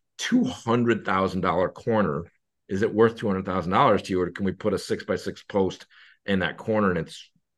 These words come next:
now a twenty thousand dollar corner, right? Is, is that worth a hundred? Is not having that six-by-six post worth a hundred eighty thousand dollars to you? That's a real example, by the way, right? Th-, so those are the sorts of things where, you know, a commercial operator, um,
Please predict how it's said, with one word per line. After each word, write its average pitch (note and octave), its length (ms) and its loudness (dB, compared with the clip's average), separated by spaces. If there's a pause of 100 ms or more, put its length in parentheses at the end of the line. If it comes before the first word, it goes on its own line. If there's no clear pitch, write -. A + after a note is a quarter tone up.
(120)
now F2 240 0
a D#2+ 40 -2
twenty F#2 300 -2
thousand D2 320 -8
dollar A1+ 200 -10
corner, - 300 -16
right? E2 280 -4
Is, F2 240 -4
is F2 120 -4
that G#2 200 0
worth G#2 160 0
a F2+ 60 -2
hundred? G2 200 -4 (160)
Is G#2+ 140 0
not C3+ 220 6
having B2 260 2
that G#2 140 -2
six-by-six G2 540 -4
post F#2 260 -2
worth F2 320 -2
a D2+ 60 -6
hundred E2+ 200 -4
eighty D2 140 -6
thousand C#2+ 300 -10
dollars C2 180 -10
to C2 80 -12
you? C2 80 -14
That's A2 220 -2
a - 20 -4
real E2+ 320 -2
example, - 420 -14
by - 160 -16
the G#1+ 80 -14
way, - 120 -16 (340)
right? A#2 320 2
Th-, B2+ 160 -8
so C3+ 160 2
those D3 280 8
are D#3 60 6
the B2+ 120 4
sorts B2+ 240 0
of G#2 100 -4
things A2 300 0
where, G#2 500 6 (580)
you C3 140 0
know, G#2 480 2
a A2+ 80 0
commercial B2 1200 4 (180)
operator, G2 880 0 (520)
um, F2+ 440 -6